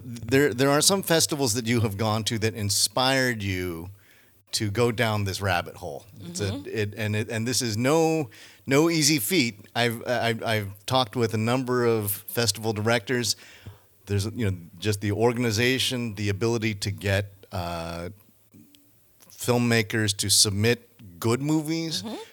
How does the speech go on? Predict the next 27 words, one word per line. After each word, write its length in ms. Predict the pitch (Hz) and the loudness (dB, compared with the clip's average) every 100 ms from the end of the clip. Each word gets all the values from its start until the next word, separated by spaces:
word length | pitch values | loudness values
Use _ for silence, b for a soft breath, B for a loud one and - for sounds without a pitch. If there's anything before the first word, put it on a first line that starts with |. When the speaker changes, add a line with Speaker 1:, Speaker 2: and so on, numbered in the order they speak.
| - | -6
Speaker 1:
to 80 | 117 | 0
be 120 | 113 | 4
able 220 | 123 113 | 4 4
to 120 | 98 104 | 0 -2
vet 360 | 87 135 151 | 4 4 4
the 80 | 151 | 0
movies 420 | 143 151 143 120 | -2 -2 0 -2
that 160 | 117 104 | -2 -2
you 80 | 104 | -2
do 260 | 95 127 156 | 0 2 2
get, 380 | 147 147 147 - B B B | 2 2 0 -6 B B B
and 120 | 117 113 | -4 -2
then 200 | 117 110 | -2 -2
to 120 | 113 | -4
try 320 | - 135 143 | 0 2 2
and, 220 | 135 113 | 2 0
you 80 | 127 | -2
know, 140 | 98 90 | -2 -2
secure 420 | - 101 123 143 | -2 -2 0 0
your 140 | 123 | 0
venues, 400 | 101 120 135 139 | 0 0 0 0
all 160 | 117 123 | -2 -2
that 180 | 135 127 | -2 -2
kind 160 | 127 117 | -2 -2
of 80 | |
stuff. 260 | - 107 104 | -2 -2 -2
What, 240 | 135 202 | 0 0